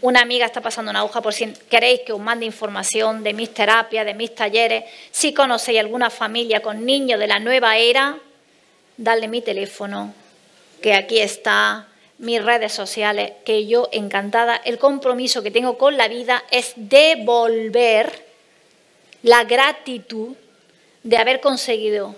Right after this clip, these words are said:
lo que hemos conseguido. Mi compromiso con la vida es devolverlo. Entonces, pasar esta información,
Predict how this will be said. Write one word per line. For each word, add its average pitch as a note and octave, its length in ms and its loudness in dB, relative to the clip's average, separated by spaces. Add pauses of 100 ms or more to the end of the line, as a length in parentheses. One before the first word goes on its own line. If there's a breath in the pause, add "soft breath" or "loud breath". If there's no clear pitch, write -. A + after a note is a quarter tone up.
lo E4 140 0
que A#3 80 -2
hemos A#3 160 -2
conseguido. A3 680 -4 (580)
Mi A3+ 100 -4
compromiso A3 500 -2
con A3 120 0
la G3+ 80 2
vida G3+ 380 0
es - 340 -8
devolverlo. F#3 600 -6 (880 soft breath)
Entonces, G#3+ 680 0 (960)
pasar C4+ 300 4
esta D4 180 0
información, A3+ 840 -4